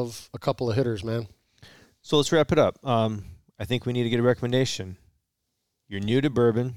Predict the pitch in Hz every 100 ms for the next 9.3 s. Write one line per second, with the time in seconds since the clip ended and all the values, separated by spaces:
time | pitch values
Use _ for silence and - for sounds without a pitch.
0 | - 113 - 123 113 - 98 92 95 135
1 | 151 113 113 110 110 101 _ _ _ _
2 | _ _ _ 107 123 135 123 127 110 113
3 | 110 107 - _ _ _ _ _ _ 120
4 | 117 113 - 85 82 - - _ _ _
5 | _ _ _ _ _ _ _ _ _ _
6 | _ _ _ _ - - _ 185 202 208
7 | 202 170 _ _ _ _ _ _ _ _
8 | _ _ - _ - - - 196 151 -
9 | 113 98